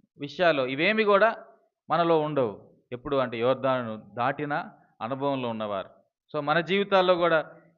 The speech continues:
ప్రభు యోర్దాను దాటడానికి ప్రభు సహాయం చేస్తూ వచ్చాడు. "They crossed Jordan" అని రాయబడింది. అంత మాత్రమే కాకుండా ఆత్మీయ కోణంలో ఇలా అర్థం చేసుకోవచ్చు, "They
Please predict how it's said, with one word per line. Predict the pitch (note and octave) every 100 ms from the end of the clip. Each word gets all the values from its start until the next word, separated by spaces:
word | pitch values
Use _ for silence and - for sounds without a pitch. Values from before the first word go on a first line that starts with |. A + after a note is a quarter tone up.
| -
ప్రభు | F3 G3
యోర్దాను | F3 F3 F3 G#3 G#3
దాటడానికి | E3+ D#3+ F#3+ G#3+ G#3 D#3+ - - - _ _ C#3
ప్రభు | D3+
సహాయం | D3 C3+ C3+ D3+ D3+
చేస్తూ | C3 C3 -
వచ్చాడు. | B2 G#2+ - G2+ - _ _ _ _ _ _ _ -
"They | D#3 D#3
crossed | D3 F3 G3 G3+ E3
Jordan" | D3 D3+ E3+
అని | E3+ C3
రాయబడింది. | C3 C#3+ C#3 A#2+ G#2+ A2 B2+ - _ _ _ _ _ _
అంత | C3 F3
మాత్రమే | F#3+ F#3+ F#3 E3+
కాకుండా | D3+ C#3+ C#3+ C#3 E3+ - - _ _ _ _ _ _ _
ఆత్మీయ | C3 E3 F3 F#3
కోణంలో | F3+ E3+ F3 F3
ఇలా | D3+
అర్థం | C3 B2+ D#3+
చేసుకోవచ్చు, | C#3+ C3 - A#2+ A2+ - A2 G#2 - A#2+
"They | A#2+